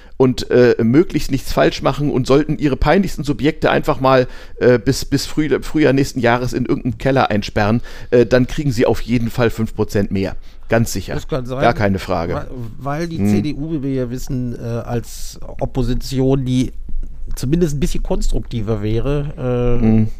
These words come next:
Speaker 2: zwar geeignet ist, aber vom lieben Gott nicht für Regierung vorgesehen. Wir wiederholen es nur.
Speaker 1: Nee, genau. Also, äh, also ob der Herr Wegner seine extrem peinlichen Figuren bis Frühjahr in den Keller eingesperrt kriegt,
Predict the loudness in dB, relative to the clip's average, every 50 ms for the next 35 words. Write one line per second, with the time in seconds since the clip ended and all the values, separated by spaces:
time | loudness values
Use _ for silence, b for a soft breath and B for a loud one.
0 | -8 -8 -8 -4 -2 0 0 2 2 0 0 0 0 0 0 -2 -2 -2 -4 -4
1 | -4 -4 -2 -2 0 0 2 2 0 0 -2 -2 -2 -4 -4 -6 -6 -4 -2 0
2 | 0 0 0 -2 -2 -2 -2 -2 0 0 0 0 2 0 0 2 0 -2 -2 0
3 | -2 -2 -2 -2 -2 -2 -2 -2 -2 -4 -6 -6 -8 -8 -8 -8 -10 -10 -8 -8
4 | -6 -6 -6 -4 -4 -4 -4 -6 -6 -8 -8 -10 -12 -12 -12 B B B B B
5 | B 0 2 4 6 6 4 4 4 4 4 4 4 4 4 2 4 4 4 2
6 | 2 2 0 0 0 0 -2 0 2 2 4 4 2 4 2 2 0 0 0 2
7 | 2 2 4 4 2 4 2 0 0 -4 -4 -4 0 0 0 0 2 2 2 2
8 | 2 0 -2 -4 -4 -4 -4 -4 -4 -6 -8 -8 -4 -2 -2 -2 0 0 -2 -2
9 | -4 -4 -4 0 0 0 0 0 0 0 0 0 2 2 0 0 -2 -2 -4 -2
10 | -2 -2 -4 -6 -10 -10 -10 B